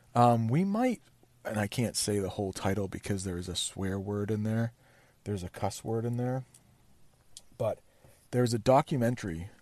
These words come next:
called Don't Mess with Cats. I cleaned it up. Don't F with Cats.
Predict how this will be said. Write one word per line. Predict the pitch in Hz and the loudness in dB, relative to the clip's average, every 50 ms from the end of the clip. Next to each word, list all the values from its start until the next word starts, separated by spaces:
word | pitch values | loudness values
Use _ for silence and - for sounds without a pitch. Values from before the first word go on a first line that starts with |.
| - _ _ _ _ _ _ _ _ - | -20 _ _ _ _ _ _ _ _ -4
called | - 117 104 95 90 85 - - - _ _ _ - | 0 0 0 0 0 -4 -8 -14 -20 _ _ _ 0
Don't | 120 120 123 127 127 120 - _ - - - - _ _ _ _ _ _ _ _ _ _ _ _ _ _ _ _ _ _ _ _ _ _ _ _ - | 2 2 2 2 0 -4 -8 _ -16 -16 -16 -18 _ _ _ _ _ _ _ _ _ _ _ _ _ _ _ _ _ _ _ _ _ _ _ _ -4
Mess | 110 110 110 110 104 - - - - - - | 0 2 2 2 0 -2 -4 -10 -10 -10 -6
with | 104 104 95 - - | -4 -4 -4 -6 -6
Cats. | - - 117 85 64 - - - - - - - _ _ _ _ _ _ _ _ - | -6 -2 0 0 0 -2 -6 -12 -14 -14 -14 -16 _ _ _ _ _ _ _ _ -10
I | 92 92 | -10 -10
cleaned | - - - - 113 107 101 92 | -8 -6 -2 0 2 2 2 0
it | 95 80 | -4 -6
up. | 73 64 - - - - - - - - - - _ _ _ _ _ _ _ _ - | -6 -10 -12 -16 -20 -20 -20 -20 -20 -20 -20 -20 _ _ _ _ _ _ _ _ 0
Don't | 123 123 123 123 117 - _ - - - - _ _ _ _ _ _ _ _ _ _ - | 2 4 4 4 2 -2 _ -14 -16 -16 -16 _ _ _ _ _ _ _ _ _ _ -2
F | - 107 98 - - - - - - | 0 0 0 0 -4 -12 -20 -14 -8
with | 107 104 98 - - | -6 -6 -6 -6 -4
Cats. | - - 98 92 85 - - - - | -2 0 0 0 -2 -4 -10 -14 -16